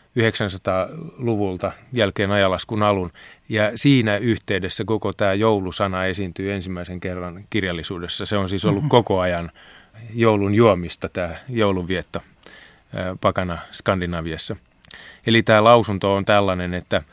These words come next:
Speaker 1: Harald halu-, haluaa juoda joulua ulkona merellä ja harjoittaa siellä myös Frein leikkiä. Jälkimmäistä ei selitetä, mitä se tarkoittaa, mutta sen voi nyt jokainen kuvitella, mitä, ää, mitä se vo-, olisi voinut olla.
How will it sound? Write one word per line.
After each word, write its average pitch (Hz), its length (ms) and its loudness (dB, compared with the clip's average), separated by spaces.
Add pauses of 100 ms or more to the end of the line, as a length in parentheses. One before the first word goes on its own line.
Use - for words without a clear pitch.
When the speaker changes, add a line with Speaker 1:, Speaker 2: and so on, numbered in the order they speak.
(240)
Speaker 1:
Harald 95 400 4
halu-, 104 340 0
haluaa 95 460 4
juoda 104 440 4
joulua 101 720 4
ulkona 107 480 4
merellä 101 580 4 (360)
ja 107 100 0
harjoittaa 104 640 4
siellä 95 420 0
myös 98 400 -2
Frein 101 640 0
leikkiä. 92 640 -4 (880)
Jälkimmäistä 98 800 -2
ei 98 160 0
selitetä, 87 540 -4
mitä 90 280 -6
se 95 100 -6
tarkoittaa, 90 480 -2
mutta 90 200 -8
sen 98 160 -4
voi 92 160 -4
nyt 92 180 -6
jokainen 92 360 -4
kuvitella, 87 500 -2
mitä, 82 300 -8 (800)
ää, 98 240 -14
mitä 92 280 -6
se 90 100 -6
vo-, 85 220 -6
olisi 92 300 -4
voinut 90 300 -4
olla. 78 260 -8